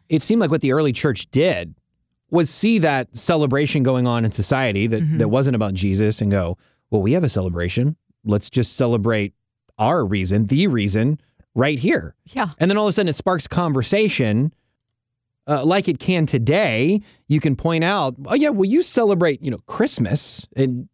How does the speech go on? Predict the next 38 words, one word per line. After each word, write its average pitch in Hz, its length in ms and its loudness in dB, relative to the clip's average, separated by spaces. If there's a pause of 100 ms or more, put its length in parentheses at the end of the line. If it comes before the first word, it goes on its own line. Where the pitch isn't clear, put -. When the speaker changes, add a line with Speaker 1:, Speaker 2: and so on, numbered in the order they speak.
Speaker 2:
Yeah. 247 360 -4
Speaker 1:
very 131 240 2
general 117 440 0
of 117 80 0
maybe 117 220 0
you're 110 100 2
just 104 280 -4
the, 104 280 0
the 101 300 -2
Hallmark 110 380 0
movies 110 420 0
and 104 120 2
the 110 280 0
Coco 117 340 -2
and 107 100 0
stuff 107 200 -2
like 104 140 0
that. 131 340 0 (200)
Speaker 2:
<laughs> - 200 -20
Speaker 1:
But 226 180 2
did 254 240 2
you 254 100 4
know? 269 300 2
And 185 100 2
then 208 160 2
just 214 280 0
it, 202 140 0 (100)
if 151 400 -2
you're 254 100 4
celebrating 254 720 2
something 220 400 0
at 190 100 0
the 165 100 0
same 202 220 0
time 190 220 0
the 147 80 2
world's 196 300 0
celebrating, 123 680 2